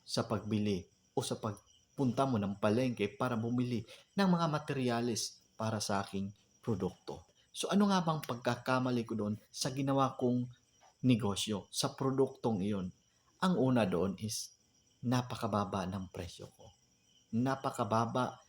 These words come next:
ng halaga ng produktong ginawa ko. At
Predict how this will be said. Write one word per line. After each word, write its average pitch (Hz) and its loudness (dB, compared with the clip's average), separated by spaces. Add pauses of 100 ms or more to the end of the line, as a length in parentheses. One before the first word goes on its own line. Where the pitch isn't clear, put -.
(440)
ng 143 0
halaga 123 2
ng 123 0 (640)
produktong 139 6
ginawa 104 0
ko. 98 -6 (520)
At 139 4